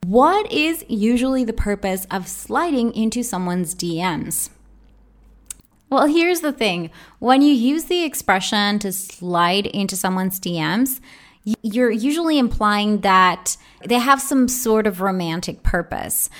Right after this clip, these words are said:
So they are into you, they like you, and even though they don't know you very well, they wanna talk to you, and that's why they send you a D M, or in this case,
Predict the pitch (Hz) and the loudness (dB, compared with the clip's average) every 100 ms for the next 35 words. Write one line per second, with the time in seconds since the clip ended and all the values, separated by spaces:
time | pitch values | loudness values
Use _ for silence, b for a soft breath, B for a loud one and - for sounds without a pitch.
0 | B B - - 214 202 202 196 175 202 | B B 0 6 10 10 8 4 0 0
1 | 190 190 185 185 185 - 180 180 - 254 | 2 2 0 0 -2 -2 -2 -2 2 2
2 | 254 262 247 247 220 175 170 175 196 220 | 2 0 2 2 0 -2 -2 2 2 2
3 | - 247 240 240 233 - 190 190 190 190 | 2 2 4 6 4 2 -2 0 0 0
4 | 190 190 - 202 190 202 202 196 185 185 | 0 0 -2 -2 -2 -2 -2 -2 -2 -2
5 | 165 202 233 226 226 220 220 208 214 330 | -2 0 0 0 0 0 2 4 4 4
6 | 359 B B 185 196 175 175 170 165 160 | 0 B B 2 4 2 -2 -2 -2 -4
7 | - 247 320 - 359 349 370 403 - 233 | -2 2 2 2 0 2 2 0 0 0
8 | 220 220 220 165 170 - 180 190 180 185 | 2 2 2 0 -2 0 2 2 0 0
9 | 185 - - 175 180 185 185 175 180 165 | -2 -4 -4 -2 -2 -2 -4 -2 -4 -4
10 | 160 196 320 226 190 180 170 175 - 180 | -2 0 0 0 0 0 -2 -4 -6 -4
11 | 180 311 | -4 -4